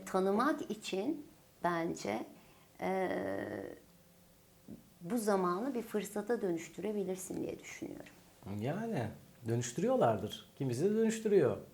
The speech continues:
Speaker 2: İşte çay koyun, muhabbet edin. Bence öyle.
Speaker 1: <laughs> Ya itiraz etmek bile aslında, e, sohbetin bir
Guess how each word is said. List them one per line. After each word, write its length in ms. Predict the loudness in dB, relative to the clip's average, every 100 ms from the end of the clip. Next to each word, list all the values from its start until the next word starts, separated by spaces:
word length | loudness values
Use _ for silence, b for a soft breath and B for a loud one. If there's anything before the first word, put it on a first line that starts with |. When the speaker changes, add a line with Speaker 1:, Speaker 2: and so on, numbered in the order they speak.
| -20 -20 -12
Speaker 2:
İşte 180 | -8 8
çay 240 | 10 12
koyun, 360 | 8 6 4 2
muhabbet 380 | 4 6 6 6
edin. 280 | 4 4
Bence 280 | 2 2 6 8
öyle. 360 | 8 6 2 -4 B B B -14 -12 -12 -16 -16 -8 -6
Speaker 1:
<laughs> 60 | -6 B B B
Ya 240 | 0 2 2
itiraz 600 | 2 0 2 6 6 6
etmek 460 | 2 4 6 4 2
bile 180 | 6
aslında, 800 | 6 6 2 2 4 4 4 0 -2 B B 0
e, 800 | 2 4 4 2 4 6 6 2 B B B B B -20 -20 -20 -20 -20 -20 -20 -20 -20 -20 -20 -20 -20 -20 -20 -20 -20 -20 -20 -8
sohbetin 680 | 2 4 4 -2 2 4 4
bir 340 | 0 -4 -10